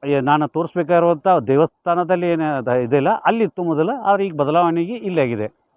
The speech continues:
ಇದು ಘಟಪ್ರಭಾ ಮತ್ತು ಹಿರಣ್ಯಕೇಶಿ ನದಿಯ ಸಂಗಮ ಸ್ಥಳ.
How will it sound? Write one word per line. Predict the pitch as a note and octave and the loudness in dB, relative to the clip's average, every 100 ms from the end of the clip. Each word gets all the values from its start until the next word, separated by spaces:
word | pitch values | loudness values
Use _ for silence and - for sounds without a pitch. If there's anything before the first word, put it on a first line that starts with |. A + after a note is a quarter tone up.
| _ _ _ _ _ G3+ | _ _ _ _ _ -8
ಇದು | F#3 C3 - _ _ A2+ | -4 -4 -6 _ _ -8
ಘಟಪ್ರಭಾ | C#3 F3 F3+ F3 | -4 -2 0 0
ಮತ್ತು | E3+ - A#3 C#3 - | -2 -2 -2 -2 -4
ಹಿರಣ್ಯಕೇಶಿ | C3+ D3 D#3 D3 C3+ C#3 | -6 -6 -4 -4 -4 -4
ನದಿಯ | B2 D#3 G#3 | -4 -4 -4
ಸಂಗಮ | - C#3 B2+ B2+ | -6 -6 -4 -4
ಸ್ಥಳ. | - F2+ | -6 -12